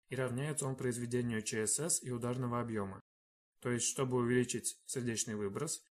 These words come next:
нужно увеличить либо Ч С С, либо ударный объём. Но при беременности увеличиваются оба параметра. Ч С С возрастает вплоть до двадцати ударов в минуту и ударный объём до тридцати процентов. А сейчас очень важная практическая деталь.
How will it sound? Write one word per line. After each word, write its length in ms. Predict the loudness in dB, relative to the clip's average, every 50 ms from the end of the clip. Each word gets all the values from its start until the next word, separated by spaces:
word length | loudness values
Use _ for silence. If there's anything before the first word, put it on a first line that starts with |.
| _ -6
нужно 280 | -4 -2 0 2 2
увеличить 460 | 2 2 2 2 2 0 -2 -4 -2 -2
либо 280 | -2 0 0 0 -2
Ч 240 | -2 0 0 2 2
С 100 | 2 2
С, 320 | 0 0 0 0 -2 0
либо 220 | -2 -2 0 0 0
ударный 400 | 0 0 0 -2 -2 0 -2 -2
объём. 360 | -2 0 0 -2 -2 -4 -6 _ _ _ _ _ _ _ _ _ _ _ -4
Но 100 | -4 -2
при 140 | 0 0 0
беременности 560 | 2 2 2 2 2 2 0 -2 -2 0 0
увеличиваются 640 | 0 0 0 0 0 0 2 0 0 0 0 -2 0
оба 260 | 0 0 0 0 0
параметра. 640 | 0 0 0 0 0 -2 -2 -6 -8 -10 -12 -12 -12 -6
Ч 200 | -2 0 2 2
С 80 | 2
С 160 | 2 0 0
возрастает 560 | -2 -2 -2 -2 -2 -2 -2 -2 -2 -2 -2 -4
вплоть 320 | -8 -8 -4 -4 -4 -2
до 80 | -2 -4
двадцати 480 | -4 -2 -2 -4 -4 -6 -6 -6 -4
ударов 380 | -4 -2 0 0 0 0 -2 -4
в 20 |
минуту 500 | -4 -2 -2 -2 -2 -2 -2 -4 -4 -6 -10 _ _ _ _ _ -6
и 40 | -4
ударный 400 | 0 2 2 2 2 2 2 2
объём 300 | 0 0 0 0 0 -2
до 80 | -2
тридцати 360 | -4 -6 -6 -8 -8 -8 -8 -6
процентов. 720 | -4 -4 -4 -4 -4 -4 -4 -4 -6 -8 -14 -18 -20 -20 _ _ _ _ _ _ _ _ _ _ _ _
А 100 | -6 -4
сейчас 400 | -4 -4 -2 -2 0 0 0 0
очень 380 | 0 -2 -2 0 0 -2 -2 -2
важная 360 | -2 0 0 0 0 -2 -2
практическая 680 | -2 -4 -4 -4 -6 -6 -6 -6 -6 -6 -6 -6 -6
деталь. 400 | -6 -6 -6 -8 -8 -8 -10 -12